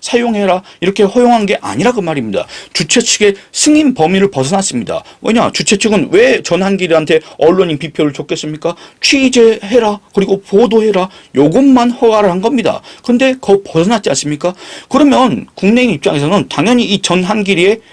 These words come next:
전한길이가 언론인이든 뭔 발행인이든 어디 거대 언론사의 회장이든지 뭐든지 간에 전한길이를 출입 제한시키는 건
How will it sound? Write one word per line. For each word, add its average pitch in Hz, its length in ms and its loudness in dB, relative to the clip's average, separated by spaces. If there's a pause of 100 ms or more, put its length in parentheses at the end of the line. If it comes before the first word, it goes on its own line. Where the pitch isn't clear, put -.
(180)
전한길이가 196 760 -2
언론인이든 165 800 0
뭔 113 240 -2
발행인이든 170 720 -2
어디 160 420 0 (240)
거대 190 340 2
언론사의 170 680 0
회장이든지 226 640 -2
뭐든지 160 440 2
간에 147 240 0 (420)
전한길이를 226 640 -2
출입 233 280 -4
제한시키는 190 480 0
건 208 140 -4